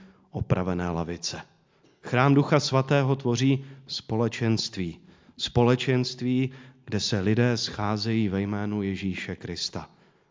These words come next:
Kde jsou dva nebo tři, Shromážděni v mém jménu, říká Ježíš, tam jsem já uprostřed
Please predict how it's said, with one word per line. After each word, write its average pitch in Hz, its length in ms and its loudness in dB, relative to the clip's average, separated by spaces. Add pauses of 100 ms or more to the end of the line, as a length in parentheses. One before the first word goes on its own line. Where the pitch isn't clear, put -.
(220)
Kde 95 140 -4
jsou 95 300 -2
dva 90 320 -2
nebo 131 300 0
tři, - 440 -2 (1300)
Shromážděni 123 1000 2
v 95 100 -2
mém 104 280 0
jménu, 92 340 -4
říká 90 420 -8
Ježíš, 90 600 -6 (300)
tam 92 160 -4
jsem 85 300 -8
já 107 460 0 (540)
uprostřed - 840 -6